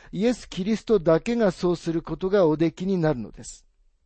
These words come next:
第二列王記五章に戻りますが、二節。アラムはかつて略奪に出た時、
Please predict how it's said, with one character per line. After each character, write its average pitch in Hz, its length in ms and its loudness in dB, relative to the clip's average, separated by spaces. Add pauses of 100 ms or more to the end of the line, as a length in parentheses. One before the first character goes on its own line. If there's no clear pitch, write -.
(3500)
第 185 160 6
二 180 80 2
列 175 260 2
王 160 80 0
記 165 140 -8
五 180 160 2
章 170 160 -2
に 160 100 -2
戻 156 220 0
り 156 80 -2
ま 151 120 -2
す 147 140 -8
が、 170 140 2
二 175 120 0
節。 - 540 -10 (3000)
ア 190 100 4
ラ 180 100 6
ム 170 100 2
は 175 120 6
か 208 160 2
つ - 120 -8
て 175 200 2
略 165 320 2
奪 226 260 4
に 214 120 2
出 208 160 6
た 175 120 4
時、 123 480 -6